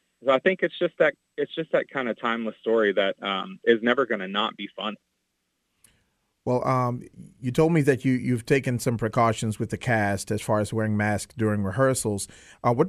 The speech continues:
Speaker 2: what precautions, uh, uh, is Theater Baton Rouge taking for the patrons who are coming to see the show?
Speaker 1: No joke,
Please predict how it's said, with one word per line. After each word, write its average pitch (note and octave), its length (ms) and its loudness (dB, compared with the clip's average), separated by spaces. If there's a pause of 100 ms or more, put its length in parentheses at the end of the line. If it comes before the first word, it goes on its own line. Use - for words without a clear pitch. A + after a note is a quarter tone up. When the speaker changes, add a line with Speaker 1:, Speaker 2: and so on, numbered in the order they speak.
(140)
Speaker 2:
what F#3+ 320 0
precautions, D3+ 760 4
uh, B2 60 6
uh, G#2+ 480 2
is G#2 160 -2
Theater C#3 260 4
Baton A2 260 2
Rouge B2 240 2
taking G#2+ 360 0
for A2+ 160 0
the G2+ 140 -2
patrons A#2+ 400 -2
who A2 80 0
are G#2 40 -4
coming G#2+ 200 -2
to G#2 80 -4
see G#2+ 120 -4
the F2 120 -4
show? B2+ 320 -4 (1600)
Speaker 1:
No E3 240 4
joke, D#3 300 4